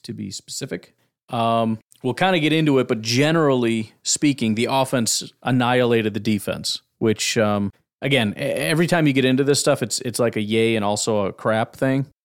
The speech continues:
On one hand, it's like, this offense is way better than anybody said it was gonna be. On the other hand, it's like, well, so much for that number one overall defense. Can't stop this hodgepodge of <laughs> wide receivers. We don't have Tonyan. We don't have Devontae. We don't have M V S.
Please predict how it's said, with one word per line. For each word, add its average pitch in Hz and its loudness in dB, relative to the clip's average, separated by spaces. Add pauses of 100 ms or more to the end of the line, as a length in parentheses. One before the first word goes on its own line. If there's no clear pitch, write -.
On 123 2
one 143 4
hand, 127 2
it's 117 -2
like, 113 2
this 127 2
offense 123 2
is 107 -2
way 123 2
better 113 2
than 110 0
anybody 110 0
said 110 0
it 110 2
was 110 0
gonna 120 0
be. 120 2
On 113 2
the 110 2
other 107 0
hand, 113 0
it's 101 -4
like, 110 -2
well, 117 0
so 120 -2
much 113 0
for 110 -4
that 101 -2 (320)
number 113 2
one 110 0
overall 107 0
defense. 95 -4 (360)
Can't 120 0
stop 110 -2
this 113 -2
hodgepodge 107 -2
of 98 -6 (420)
<laughs> - -10
wide - -4 (160)
receivers. - -6 (320)
We 123 2
don't 101 0
have 92 -6
Tonyan. 139 2
We 117 2
don't 104 0
have 95 -6
Devontae. 127 2
We 117 2
don't 104 0
have 98 -4
M 98 -4
V 104 0
S. 123 2